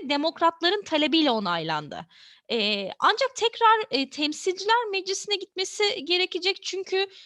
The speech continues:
üzerinde çalışılması gereken bazı maddeler var.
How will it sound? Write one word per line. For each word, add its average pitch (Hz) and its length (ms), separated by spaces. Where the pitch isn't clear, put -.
üzerinde 320 480
çalışılması 403 760
gereken 381 500
bazı 370 260
maddeler 359 640
var. 330 140